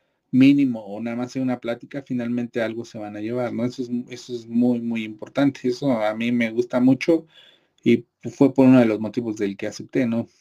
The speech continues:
Podríamos, como te digo, hablar de infinidad de cosas, ¿no? Y a lo mejor algunos esperaban que habláramos del tema del covid, que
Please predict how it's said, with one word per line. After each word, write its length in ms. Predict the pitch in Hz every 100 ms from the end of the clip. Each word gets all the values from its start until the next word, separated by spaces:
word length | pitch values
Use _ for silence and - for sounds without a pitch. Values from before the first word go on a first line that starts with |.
| _
Podríamos, 460 | 123 131 160 170 160
como 200 | 113 98
te 100 | 123
digo, 180 | 120 104
hablar 320 | 101 123 127
de 80 | 113
infinidad 500 | 107 110 101 104 104
de 120 | 101
cosas, 340 | - - - -
¿no? 260 | 117 175 _ _ _ _ _ -
Y 100 | 117
a 60 |
lo 100 | 113
mejor 320 | 117 117 127 123 117 117
algunos 460 | 117 117 117 120 -
esperaban 520 | - 113 110 110 107
que 120 | -
habláramos 640 | 107 107 107 104 98 - _
del 180 | - 104
tema 260 | - 113 113
del 140 | 107
covid, 320 | - 120 160
que 280 | 156 120 107